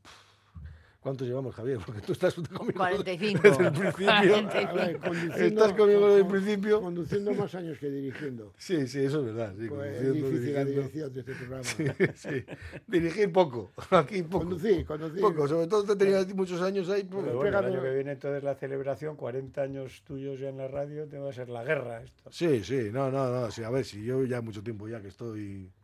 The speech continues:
Speaker 1: desatado. Estoy desatado, absolutamente.
Speaker 2: Estoy desatado.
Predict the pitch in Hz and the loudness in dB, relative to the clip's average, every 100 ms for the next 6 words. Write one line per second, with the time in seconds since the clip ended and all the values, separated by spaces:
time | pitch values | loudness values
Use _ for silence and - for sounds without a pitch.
0 | _ - 143 101 135 117 - _ _ - | _ -10 -10 -4 -2 -2 -6 _ _ -20
1 | - _ _ - 135 107 92 127 101 98 | -20 _ _ -8 -6 -4 -2 -2 -2 -8
2 | 101 98 135 143 - 143 147 - 113 - | -12 -10 -10 -10 -12 -12 -12 -12 -16 -16
3 | 117 | -20